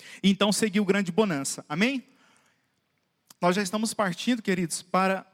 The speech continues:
o final, mas eu queria muito mencionar uma passagem pra mostrar o quanto Jesus é situacional. E eu fico assim, eu fico,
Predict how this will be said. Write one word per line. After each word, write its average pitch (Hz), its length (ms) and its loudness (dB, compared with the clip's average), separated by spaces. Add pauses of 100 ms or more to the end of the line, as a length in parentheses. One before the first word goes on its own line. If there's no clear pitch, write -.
(420)
o 190 60 -2
final, 196 300 -2
mas 220 180 -2
eu 220 80 0
queria 233 320 0
muito 226 600 0
mencionar 214 520 0
uma 220 140 0
passagem 202 680 -2 (160)
pra 202 120 -2
mostrar 214 360 0
o 214 40 -2
quanto 285 320 -2
Jesus 190 320 0
é 220 100 2
situacional. 208 680 -2
E - 20 2
eu 196 100 4
fico 247 240 -4
assim, 226 400 0 (640)
eu 208 100 -4
fico, 262 320 -6